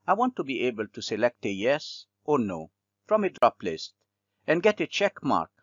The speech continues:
for the contacted patients. To help me visualize the contacted patients,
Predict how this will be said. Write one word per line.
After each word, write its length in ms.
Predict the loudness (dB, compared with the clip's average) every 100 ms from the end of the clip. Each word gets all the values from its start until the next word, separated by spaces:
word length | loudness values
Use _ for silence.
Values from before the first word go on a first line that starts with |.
| _ -6
for 140 | -4
the 100 | -2
contacted 600 | -2 -2 -2 -4 -8 -4
patients. 580 | -2 -2 -4 -12 -16 -16 _ _ _ _ _ _ _ -2
To 60 |
help 280 | 4 4 2
me 80 | -4
visualize 560 | -2 0 2 4 4 0
the 100 | -4
contacted 640 | -6 0 0 0 -8 -2
patients, 680 | 0 0 -4 -8 -10 -14